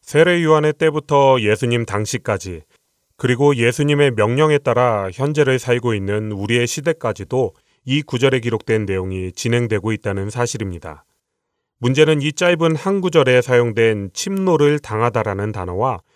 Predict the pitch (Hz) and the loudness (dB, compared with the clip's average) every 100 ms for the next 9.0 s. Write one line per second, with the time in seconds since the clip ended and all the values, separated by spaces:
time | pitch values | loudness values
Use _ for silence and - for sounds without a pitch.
0 | _ _ 180 190 190 170 131 110 107 110 | _ _ 0 2 2 -2 0 0 0 -2
1 | 110 - 92 95 101 131 147 156 127 92 | -4 -6 -6 -4 -2 -4 -4 -8 -8 -10
2 | 82 82 78 _ _ _ _ _ _ 117 | -12 -14 -16 _ _ _ _ _ _ -2
3 | 147 - 123 143 147 143 113 113 147 110 | -2 -2 0 2 4 2 2 0 2 0
4 | 98 - 123 139 135 135 131 127 123 - | -2 -4 0 0 0 2 2 4 2 -2
5 | 156 175 170 147 143 127 123 127 135 165 | 0 0 0 -2 0 2 0 -4 -4 0
6 | 160 127 101 117 104 110 101 101 139 90 | 2 2 0 -2 -4 -4 -4 -4 -4 -6
7 | _ _ - 175 170 151 156 139 120 131 | _ _ -2 -2 0 -2 -4 -2 -2 2
8 | 170 165 151 123 101 92 - 107 80 | 2 2 -2 -2 -4 -6 -2 -2 -4